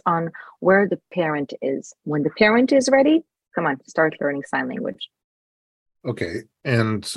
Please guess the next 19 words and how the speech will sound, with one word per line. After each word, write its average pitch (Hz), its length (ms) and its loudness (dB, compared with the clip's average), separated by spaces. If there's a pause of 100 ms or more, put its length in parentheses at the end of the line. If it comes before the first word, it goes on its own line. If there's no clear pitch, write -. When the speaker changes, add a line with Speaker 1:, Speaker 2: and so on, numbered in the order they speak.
(180)
Speaker 2:
like, 127 440 -4
if 135 180 0
somebody 127 340 2
wanted 113 320 0
to 104 140 0
just - 400 -6
give 107 180 0
it 110 60 2
a 101 80 0
little 95 200 0
try 82 540 -6 (560)
at 92 140 -4
home, 101 300 -2
Speaker 1:
Yes. - 40 -10
Speaker 2:
is 92 240 -4
there, 92 460 2
like, 95 260 -2
a 90 240 0
favorite 95 520 0